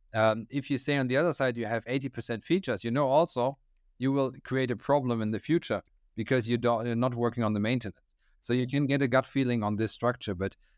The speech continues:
in tech, it's super difficult. You can just orientate, I think, in the end on the product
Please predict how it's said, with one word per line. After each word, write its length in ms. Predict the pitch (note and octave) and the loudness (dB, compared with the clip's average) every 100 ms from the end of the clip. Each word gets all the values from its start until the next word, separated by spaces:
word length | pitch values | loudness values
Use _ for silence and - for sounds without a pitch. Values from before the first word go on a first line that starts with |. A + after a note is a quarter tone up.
| _ | _
in 100 | A#2+ | -8
tech, 380 | A#2+ D#3+ F3 - | -2 2 2 0
it's 160 | C#3+ - | -10 -4
super 300 | E3 D#3+ C#3+ | -2 0 0
difficult. 680 | D3 C#3+ D3+ - C3 C3 - | 0 -2 -4 -2 -2 -2 -4
You 220 | B2 A#2+ A#2 | -6 -4 -2
can 180 | A#2+ | -2
just 380 | A2+ B2 B2 - _ _ | 2 0 0 -8 _ _
orientate, 540 | B2 C3 B2 A#2+ A2+ A2 | 0 2 2 2 2 2
I 120 | G#2 | 0
think, 340 | - A2 A2 | 0 0 0
in 140 | F#2+ G2+ | 0 0
the 160 | G2+ | 2
end 180 | F#2+ G2+ | 2 0
on 180 | - G2 | -2 -2
the 100 | F#2+ | -2
product 340 | - G#2 F2+ | 0 0 0